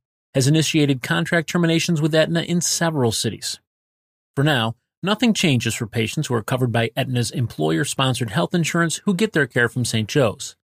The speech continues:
But if a new agreement is not reached before Saint Joe's contract expires in December thirty-first, any services patients get from Saint Joe's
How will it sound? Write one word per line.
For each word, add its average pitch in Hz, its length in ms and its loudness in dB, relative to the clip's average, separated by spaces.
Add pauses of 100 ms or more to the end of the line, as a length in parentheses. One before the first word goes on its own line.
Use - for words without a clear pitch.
(260)
But 127 100 -2
if 117 80 -2
a 123 40 2
new 139 200 4
agreement 139 380 2
is 117 160 -2
not 143 320 0
reached 135 240 -2
before 117 300 -4
Saint 117 260 -2
Joe's 113 220 0
contract 123 560 -2
expires 123 500 -2
in 113 60 -4
December 110 320 -4
thirty-first, 117 580 -2 (400)
any 143 140 2
services 143 520 0
patients 127 420 -2
get 190 220 -4
from 131 160 -2
Saint 113 280 0
Joe's 107 320 0